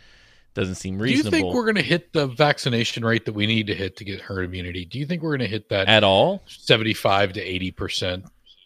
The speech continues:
Speaker 2: of vaccinated population?
Speaker 1: Not vaccinated. Um, maybe we'll hit it in case count plus vaccination. But
Speaker 2: You
Speaker 1: the,
Speaker 2: think so?
Speaker 1: the, <laughs> I think we will. I don't know when,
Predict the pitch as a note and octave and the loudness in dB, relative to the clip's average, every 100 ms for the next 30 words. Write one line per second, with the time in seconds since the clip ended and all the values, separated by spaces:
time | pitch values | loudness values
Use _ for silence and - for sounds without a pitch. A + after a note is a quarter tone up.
0 | _ _ _ A2+ F#2+ F2+ F#2 - - F#2 | _ _ _ -12 -10 -4 -4 -4 -6 -6
1 | F2+ - F2+ F#2 F2 E2+ - F#2 _ - | -6 -6 -8 -6 -8 -8 -10 -14 _ 0
2 | E3+ D3+ A2 A2+ B2 - C3 A2 G#2 A#2+ | 4 4 4 4 4 0 2 2 2 -2
3 | - _ - - A#2+ A2+ G#2 G2+ G#2+ - | -8 _ -8 0 2 2 -2 -6 -12 -16
4 | _ - - C3+ C3 B2+ C3 A#2+ A2 _ | _ -18 -4 2 2 2 2 0 -4 _
5 | _ _ _ - - C#3 D3+ C3 D3 C#3+ | _ _ _ -20 -10 -2 2 4 4 4
6 | B2 A#2+ G#2 B2+ C3 - - - B2+ A2 | 0 0 0 0 0 -2 -10 -4 0 0
7 | G#2 - _ - B2 F#3 - C3 G#2 - | -2 -8 _ -4 2 2 2 0 -2 -2
8 | G#2 F#2 F2+ G2+ G#2 B2 - _ _ _ | -6 -4 -4 -6 -8 -12 -20 _ _ _
9 | _ - A2 C3 A2 A#2+ A#2 C3 C3 - | _ -8 4 4 6 2 4 2 0 -2
10 | C#3+ A2+ - C#3 - C#3+ F3 D#3+ F3 G3+ | 2 2 6 6 6 0 2 0 0 -2
11 | F3 C#3 D3 G3 - D3 D3+ C3 B2+ C#3 | 0 4 4 2 0 2 2 2 2 0
12 | D#3+ | -2